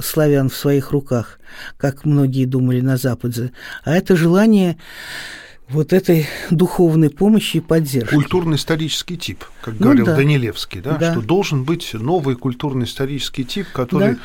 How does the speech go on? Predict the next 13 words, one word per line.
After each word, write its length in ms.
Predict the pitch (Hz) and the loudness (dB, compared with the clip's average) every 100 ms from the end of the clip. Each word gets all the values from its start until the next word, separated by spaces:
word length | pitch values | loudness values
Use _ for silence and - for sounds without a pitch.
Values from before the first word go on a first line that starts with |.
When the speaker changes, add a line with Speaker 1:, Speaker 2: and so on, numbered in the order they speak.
| - - - | -12 -18 -14
Speaker 1:
Да. 80 | 117 127 - | -12 -10 0
Speaker 2:
придет 400 | 151 156 190 190 | 2 4 4 2
на 120 | 156 | 0
смену 720 | 143 160 185 180 151 131 107 | 0 0 0 2 0 0 -4
вот 220 | 101 113 - | -10 -12 -10
уставшему 840 | 131 131 175 185 180 - 131 120 | -6 -2 2 2 0 -2 -2 -4
Speaker 1:
Да. 180 | 113 - | -8 -6
Speaker 2:
и 140 | 123 123 | -6 -4
уже, 400 | 107 104 131 131 | -6 -4 -2 -2
Speaker 1:
Да. 300 | 151 165 160 - - | -2 -2 -2 -8 -10
Speaker 2:
э, 80 | 113 | -6
увядающему, 1120 | 117 135 143 147 170 156 143 - 117 117 104 - | -2 0 2 4 4 2 0 -4 -4 -6 -8 -10
э, 440 | - 113 110 107 | -8 -6 -6 -6